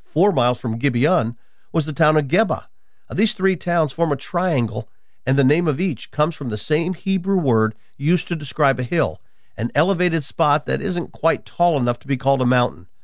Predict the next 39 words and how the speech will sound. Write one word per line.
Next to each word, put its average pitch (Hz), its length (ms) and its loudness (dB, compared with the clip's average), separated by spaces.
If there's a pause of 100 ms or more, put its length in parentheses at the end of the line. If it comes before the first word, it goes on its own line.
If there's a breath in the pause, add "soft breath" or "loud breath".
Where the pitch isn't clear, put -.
(400)
The 123 80 -2
hill 190 200 2
on 175 100 2
which 147 260 -4
Gibeon 175 380 0
was 170 140 -2
built 170 320 -4 (140)
is 190 80 -4
about 160 320 0 (140)
two 196 160 0
hundred 156 280 0
feet 131 200 2
high. 107 380 -6 (600)
Now, 123 300 0 (100)
it's 135 240 -2
not 160 300 0
so 180 160 -2
confusing 131 580 0
if 120 160 -6
you 120 60 -2
think 156 260 -4
of 127 120 -2 (100)
how 139 160 0
we 143 240 2
do 135 200 0
something 139 440 -2
similar. 190 440 -6 (500)
You - 100 -4
ever 185 180 2
been 175 240 0
to 123 120 0 (160)
Farmington 160 600 0
Hills, 160 420 0
Michigan, 151 460 -2
or 104 160 -4 (320)
Beverly 147 400 0
Hills, 151 420 0
California, 143 720 -2
or 104 160 -2